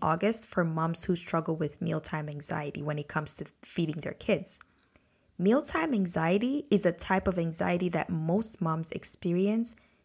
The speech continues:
before, during, and after meals. You know what I'm talking about. The cause? Usually it's trying to get their kids to eat a healthy and nutritious meal.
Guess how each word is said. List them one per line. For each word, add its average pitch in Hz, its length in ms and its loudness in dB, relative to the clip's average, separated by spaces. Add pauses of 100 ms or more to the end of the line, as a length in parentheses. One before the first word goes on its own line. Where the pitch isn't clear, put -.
(120)
before, 208 600 2 (360)
during, 175 680 0
and 156 280 -6
after 160 480 0 (160)
meals. 147 640 -4 (640)
You 156 180 0
know 208 160 4
what 240 100 0
I'm 262 140 2
talking 254 340 2
about. 226 560 2 (960)
The - 80 2
cause? 277 880 6 (920)
Usually 403 600 8
it's 240 220 6
trying 233 400 -2
to 214 100 -6
get 202 280 -2
their 180 120 0
kids 185 380 -2
to - 100 2 (100)
eat 196 300 4
a 165 60 0
healthy 170 600 0
and 160 160 -4
nutritious 156 600 -6
meal. 151 340 -4